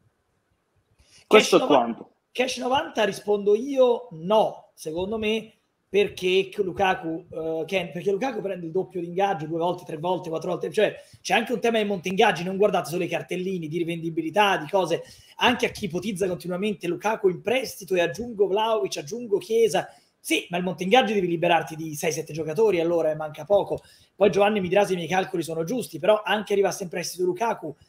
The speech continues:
Speaker 2: sempre un big deve partire perché è un grande ingaggio che arriva, quindi io ho
Speaker 1: Sì,
Speaker 2: questa
Speaker 1: sì,
Speaker 2: impressione.
Speaker 1: certo.
Speaker 2: Eh, eh,
Speaker 1: Es-, no, no,
Speaker 2: allora,
Speaker 1: è
Speaker 2: lui
Speaker 1: così.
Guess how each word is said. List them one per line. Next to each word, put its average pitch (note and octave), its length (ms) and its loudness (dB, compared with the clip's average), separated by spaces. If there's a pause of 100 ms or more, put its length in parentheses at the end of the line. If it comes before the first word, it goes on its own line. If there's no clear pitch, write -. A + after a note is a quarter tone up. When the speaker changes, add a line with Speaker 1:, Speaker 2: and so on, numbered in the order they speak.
(160)
Speaker 2:
sempre G#3+ 400 4
un G3 100 2
big F#3 200 -4
deve F#3 220 8
partire F3 420 0
perché D3+ 200 -6
è - 40 -8
un E3 40 -8
grande G3 320 0
ingaggio F3 380 0
che D#3+ 100 -2
arriva, F3 420 -2
quindi E3+ 360 -2 (380)
io G#3+ 120 12
ho - 40 6
Speaker 1:
Sì, F#3 80 -2
Speaker 2:
questa G3 160 -2
Speaker 1:
sì, F#3 80 4
Speaker 2:
impressione. D#3 280 8
Speaker 1:
certo. C3 340 4 (400)
Speaker 2:
Eh, F#3 80 2
eh, - 40 6
Speaker 1:
Es-, D#3+ 180 0
no, D#3 140 8
no, D#3+ 80 12
Speaker 2:
allora, C#3+ 160 6
Speaker 1:
è - 40 -6
Speaker 2:
lui F#4 120 8
Speaker 1:
così. D3+ 440 6